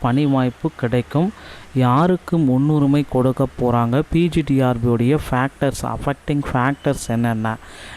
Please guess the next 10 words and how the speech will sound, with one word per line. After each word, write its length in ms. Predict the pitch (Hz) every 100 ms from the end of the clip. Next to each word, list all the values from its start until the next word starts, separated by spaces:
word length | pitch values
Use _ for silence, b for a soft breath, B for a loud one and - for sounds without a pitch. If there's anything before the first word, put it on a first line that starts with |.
| B
இது 260 | 143 147 143
எல்லாமே 500 | 135 151 151 135 143
இந்த 140 | 131
வீடியோல 320 | 120 123 123 120 -
பார்க்கலாம். 640 | 117 117 - 120 160 170
மற்றும் 480 | 123 120 - 139 170 226 B B B -
டி 160 | 147
ஆர் 180 | 160 160
பில 420 | 143 135 127 139 156 - -
டெட்டுல 580 | 147 135 - 170 135